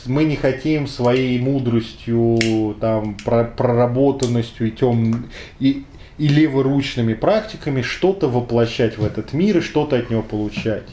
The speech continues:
Я не беру деньги, я не это, я только про высокое духовное. Нет развития. И постепенно они сдыхают просто потому, что н-, несопоставима мощь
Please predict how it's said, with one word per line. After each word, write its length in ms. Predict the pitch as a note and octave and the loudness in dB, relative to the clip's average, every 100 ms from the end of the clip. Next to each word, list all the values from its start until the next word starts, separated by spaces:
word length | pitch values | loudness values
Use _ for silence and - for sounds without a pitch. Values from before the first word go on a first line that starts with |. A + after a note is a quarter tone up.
| - | -2
Я 140 | B2 | 0
не 100 | B2 | 2
беру 220 | A2 G#2+ | 0 0
деньги, 600 | G2 G#2+ F#3+ A3+ G3+ D#3 C#3 | -2 0 2 4 2 0 -2
я 320 | A#2 A2+ G#2+ | 0 2 0
не 200 | G#2 A2+ | -2 0
это, 280 | G#3 G#3 B2+ | 0 2 2
я 140 | A#2 | 0
только 320 | A#2 F#3 F#3 | 2 0 0
про 360 | - A#2+ B2+ A#2+ | -2 2 4 4
высокое 480 | G#2+ A2 C#3 C#3 A#2 | 0 -2 -2 -2 -2
духовное. 640 | A2 G2 G#2 F#2+ G2 E2+ - - - - - - - - - - - - - - - | -2 -2 -2 -4 -8 -16 -16 -18 -20 -20 -20 -20 -20 -20 -20 -20 -20 -18 -18 -18 -12
Нет 220 | G#2 A2+ | -10 -10
развития. 460 | G#2+ F#2+ F#2+ A#2+ - - - - - - - - - - - - - - - - | -12 -14 -14 -14 -18 -20 -20 -20 -20 -20 -20 -20 -20 -20 -20 -20 -20 -20 -20 -8
И 300 | G#2+ G#2 G#2 | -4 -4 -4
постепенно 600 | G#2 G#2+ - D#3 G3 D#3 | -8 -12 -2 0 2 0
они 200 | G#2 A#2 | 0 0
сдыхают 680 | C#3+ A2+ A#2 B2+ E3 G3+ - | 0 -2 -2 2 2 2 0
просто 280 | - C#3+ - | -2 -2 -2
потому, 400 | - - G2+ B2 | -10 -8 -6 -4
что 720 | B2+ - G#2+ G#2 G#2 C#2 - - - - - - - - - - | -6 -4 -2 -2 -4 -6 -10 -14 -18 -18 -20 -20 -20 -18 -16 -4
н-, 640 | A#2 B2 A2+ A#2 E3+ E3 F3 | 0 2 2 -2 -6 -6 -2
несопоставима 1040 | E3 F3 F3 E3+ E3 - D3 D3 D3+ A#2+ | 0 2 2 2 0 0 0 0 0 0
мощь 480 | G#2 A#2+ A#2 - - | 2 2 2 0 -8